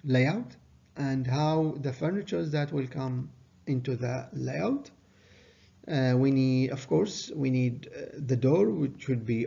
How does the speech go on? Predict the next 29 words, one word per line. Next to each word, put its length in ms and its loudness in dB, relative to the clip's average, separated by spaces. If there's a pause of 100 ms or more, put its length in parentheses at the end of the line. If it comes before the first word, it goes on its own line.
open 520 -2 (380)
outside. 560 -2 (800)
Uh, 160 0
we 120 4
need 260 4
light 340 0
fixtures, 680 -4
we 100 -2
need 220 -2
light 260 -4
switch, 480 -4
we, 460 -2
we 280 4
rec-, 280 -4
it's 300 -4
recommended 580 0
to 80 -2
have 400 2
electrical 540 -4
panels 560 -2 (100)
related 540 2
to 80 0
the 120 -4
telecom 440 -4
room 180 -6
in 140 -4
the 80 -6
same 500 -4 (140)
place. 400 -2